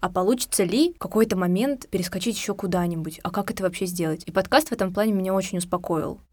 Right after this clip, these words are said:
И это прям так: «Ксюша, с тобой всё хорошо, и всё будет хорошо, вообще всё у всех нормально». Рынок работодателей, он супер широкий, так что париться не нужно. Ну и навыки просто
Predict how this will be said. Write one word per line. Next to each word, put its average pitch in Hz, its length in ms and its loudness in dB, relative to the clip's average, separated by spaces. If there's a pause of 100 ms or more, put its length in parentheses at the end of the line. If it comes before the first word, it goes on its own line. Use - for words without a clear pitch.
И 180 140 -4
это 175 220 -4
прям 165 460 -6
так: - 280 -12 (200)
«Ксюша, 269 320 -6
с - 20 -6
тобой 175 200 -4
всё - 100 -12
хорошо, 220 500 -6
и - 60 -8
всё 165 160 -4
будет 180 220 -4
хорошо, 208 500 -4
вообще 170 360 -4
всё 208 380 4
у 233 40 8
всех 262 300 6
нормально». 269 680 8
Рынок 226 480 4
работодателей, 190 600 2
он 180 140 2
супер 175 320 -4
широкий, 170 560 -4
так - 200 -8
что - 280 -10
париться 175 500 -4
не 165 160 -2
нужно. 220 460 2 (160)
Ну 233 280 2
и 196 240 0
навыки 190 420 0
просто 175 580 -4